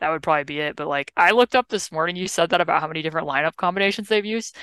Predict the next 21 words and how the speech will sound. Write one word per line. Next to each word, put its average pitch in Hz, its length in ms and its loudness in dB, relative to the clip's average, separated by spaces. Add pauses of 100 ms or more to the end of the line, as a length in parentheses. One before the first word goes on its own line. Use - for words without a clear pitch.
(240)
That 220 200 8
lineup 220 440 6
from 202 140 -4
the 175 100 0
fourth 170 300 -4
quarter 170 300 2
last 160 320 2
night 165 200 0
with 160 120 -6
T 175 140 -12
J 170 120 -4
McConnell 160 500 0
and 147 100 -8
Ben 151 200 0
Sheppard 160 420 0
and 151 140 -4
Jarris 147 560 0
and 147 160 -8
Warren, 147 380 2
Isaiah 147 320 -2
Jackson, 147 440 -6